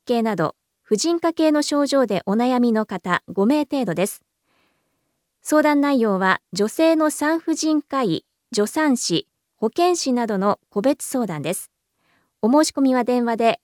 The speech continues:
会場の四谷保健センターへどうぞ。骨粗鬆症予防検診、日時と会場です。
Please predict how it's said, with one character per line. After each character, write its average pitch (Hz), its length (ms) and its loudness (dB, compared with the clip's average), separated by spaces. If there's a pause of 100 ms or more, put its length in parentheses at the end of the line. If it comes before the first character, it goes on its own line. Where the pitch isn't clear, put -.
会 285 240 0
場 254 240 2
の 226 260 0
四 196 140 0
谷 339 260 0
保 311 140 -2
健 311 220 0
セ 302 140 -2
ン 277 60 0
タ 233 120 -6
ー 208 100 -4
へ 180 60 -4
ど 180 100 -2
う 160 60 -4
ぞ。 160 140 -4 (1900)
骨 349 180 2
粗 - 200 -2
鬆 339 280 2
症 311 280 2
予 233 160 2
防 311 220 4
検 262 260 0
診、 160 280 -4 (440)
日 339 260 2
時 302 140 -4
と 247 160 0
会 226 240 -2
場 202 180 -2
で 185 140 0
す。 - 160 -10